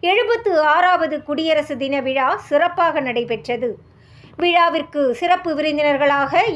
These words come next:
ஈரோடு வடக்கு காவல் ஆய்வாளர் திரு செந்தில் பிரபு, Bank of India மேலாளர் திரு கே எஸ் சுந்தர், நல்லூர் வட்டம் திரு பாலு ஐயா ஆகியோர் கலந்து கொண்டு சிறப்புரையாற்றினார்கள்.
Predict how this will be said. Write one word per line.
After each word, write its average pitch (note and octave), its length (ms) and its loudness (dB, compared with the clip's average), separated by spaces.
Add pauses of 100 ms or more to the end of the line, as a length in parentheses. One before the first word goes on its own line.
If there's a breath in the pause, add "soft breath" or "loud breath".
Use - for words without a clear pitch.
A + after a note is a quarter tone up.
ஈரோடு E4 460 2
வடக்கு D#4+ 400 -2
காவல் D4 440 0
ஆய்வாளர் C4 560 0
திரு C4+ 200 -2
செந்தில் D4+ 460 -2
பிரபு, A#3+ 240 -2 (540 loud breath)
Bank F4 380 -2
of A#4 200 0
India F4+ 420 0
மேலாளர் D#4 600 0
திரு D4 240 -4
கே E4 240 -2
எஸ் D4+ 240 -2
சுந்தர், C#4 420 -2 (400 loud breath)
நல்லூர் G4+ 460 2
வட்டம் F4+ 360 -2
திரு E4 240 -4
பாலு D4+ 380 2
ஐயா D#4 320 0
ஆகியோர் C#4 460 -2
கலந்து C#4 300 0
கொண்டு C4 340 0
சிறப்புரையாற்றினார்கள். C4+ 1160 -2